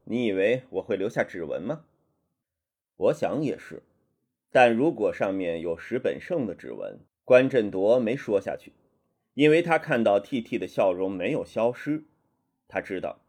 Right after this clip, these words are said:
T T在善后工作中并没有忘掉魔走丢在林芳慧身边的钥匙上机架和石本胜留下的指纹。事实上，也许他在杀死石本胜后，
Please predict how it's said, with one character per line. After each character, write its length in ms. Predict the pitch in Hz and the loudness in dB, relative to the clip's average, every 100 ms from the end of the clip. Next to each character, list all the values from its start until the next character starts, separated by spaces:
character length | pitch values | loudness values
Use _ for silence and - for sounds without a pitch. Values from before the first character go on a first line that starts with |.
| _ _ _ _ | _ _ _ _
T 180 | 175 | -2
T 260 | 143 156 139 | 0 0 0
在 200 | 123 120 | 4 2
善 240 | 127 120 | 4 -2
后 160 | 113 101 | 0 -2
工 180 | 113 117 | -2 -4
作 160 | 113 | -2
中 280 | 80 104 113 _ _ _ _ | -2 -4 -6 _ _ _ _
并 200 | 185 180 | 2 4
没 120 | 147 | 6
有 120 | 160 139 | 6 8
忘 240 | 147 127 | 6 6
掉 160 | 123 104 | 2 2
魔 220 | 101 123 | 0 -2
走 340 | 110 71 71 _ _ | 0 -2 -4 _ _
丢 180 | 113 113 | 0 2
在 200 | 110 87 | 0 0
林 200 | 90 127 | -2 -4
芳 220 | 143 139 | -2 -2
慧 220 | 135 90 | -2 -4
身 240 | - 117 | -2 -6
边 200 | 120 120 | -2 -2
的 80 | 113 | 0
钥 220 | 107 101 | 2 0
匙 140 | 90 - | 0 -10
上 260 | 82 57 - _ _ | -10 -10 -14 _ _
机 240 | - 147 165 | -8 -4 0
架 320 | 160 113 90 | 2 2 0
和 180 | - 98 | -2 -2
石 180 | - 113 | -2 -2
本 220 | 110 85 | -2 -2
胜 280 | - 127 90 | -4 -4 -4
留 140 | 78 | -8
下 160 | 87 80 | -8 -8
的 80 | |
指 160 | 73 55 | -8 -12
纹。 220 | 50 50 _ _ _ _ _ _ _ _ _ | -14 -16 _ _ _ _ _ _ _ _ _
事 180 | - 117 | -4 -4
实 160 | - | -4
上， 260 | 80 82 - _ _ _ _ | -6 -6 -6 _ _ _ _
也 220 | - 165 202 | 0 2 2
许 240 | 135 120 | 0 0
他 140 | 139 | 2
在 140 | 127 117 | 4 2
杀 240 | 151 143 | 4 -2
死 200 | 143 101 | -2 -8
石 120 | - | -6
本 200 | 107 90 82 | -6 -4 -6
胜 180 | 104 | -8
后， 300 | 92 - - | -8 -10 -10